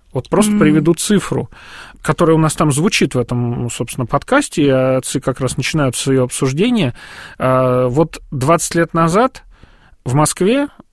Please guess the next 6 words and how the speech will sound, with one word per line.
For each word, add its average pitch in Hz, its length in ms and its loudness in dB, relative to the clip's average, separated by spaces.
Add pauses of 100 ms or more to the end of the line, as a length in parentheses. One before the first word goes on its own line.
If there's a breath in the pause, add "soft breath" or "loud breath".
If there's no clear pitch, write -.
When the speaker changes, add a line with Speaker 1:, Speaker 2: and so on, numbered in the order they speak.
Speaker 1:
э, 131 400 -2
одинокими 156 600 2
были 165 260 2
пятнадцать - 520 -2
процентов 147 500 -6
населения. 123 640 -6